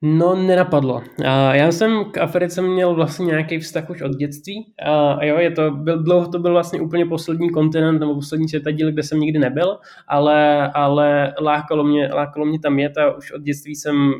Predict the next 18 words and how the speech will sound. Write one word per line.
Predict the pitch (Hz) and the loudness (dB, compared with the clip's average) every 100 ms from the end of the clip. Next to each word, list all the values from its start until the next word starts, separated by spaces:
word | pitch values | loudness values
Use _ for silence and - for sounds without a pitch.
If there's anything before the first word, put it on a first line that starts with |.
| - | -6
si | - 147 | -18 -12
vždycky | 139 - 143 | -12 -6 -2
hrál | 131 131 | 0 2
na | 147 151 | 2 0
Afriku | 151 147 143 147 | 0 -4 -2 -4
a | 135 | -2
tak. | 143 151 143 - - - | 0 -2 -4 -20 -20 -4
A | 139 139 139 139 139 | 2 4 4 4 2
byl | 143 | -2
jsem | 143 151 | -2 -4
s | 147 | -2
jednou | 143 147 | 0 2
i | 147 | 0
z | 143 151 | -2 -4
ezoteričtěji | 147 147 151 143 - 151 | -2 0 -2 -2 -2 -2
smýšlející | 147 139 143 147 147 143 | -2 -2 -2 -6 -6 -6
paní, | 139 143 151 | 0 2 0
která, | 143 139 143 139 | 0 2 2 0